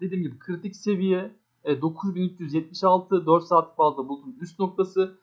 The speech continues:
Buranın üstünde kapanışlar gösterirse, e, baktık burada kalıcılık gösteriyor. Ondan sonra tekrardan girilir.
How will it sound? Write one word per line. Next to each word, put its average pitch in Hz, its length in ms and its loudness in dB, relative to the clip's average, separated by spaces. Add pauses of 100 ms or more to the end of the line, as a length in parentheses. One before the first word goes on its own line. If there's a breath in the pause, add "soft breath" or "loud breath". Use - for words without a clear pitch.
(260 soft breath)
Buranın 220 220 4
üstünde 220 240 -2
kapanışlar 196 540 0
gösterirse, 202 800 -2 (260)
e, 143 220 0
baktık 180 380 0
burada 175 280 0
kalıcılık 170 480 -2
gösteriyor. 180 560 0 (240)
Ondan 196 280 6
sonra 180 220 0
tekrardan 196 540 2
girilir. 160 520 -4